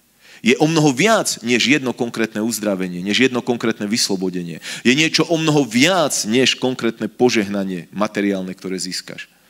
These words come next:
Vieš, čo prišlo? Prišlo nové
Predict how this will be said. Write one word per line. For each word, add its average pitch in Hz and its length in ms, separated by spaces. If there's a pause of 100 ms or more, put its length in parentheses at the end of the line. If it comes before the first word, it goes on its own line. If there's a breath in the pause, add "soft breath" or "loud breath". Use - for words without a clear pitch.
(500 soft breath)
Vieš, 110 240
čo 117 80
prišlo? 98 480 (760 soft breath)
Prišlo 95 560 (240)
nové 107 640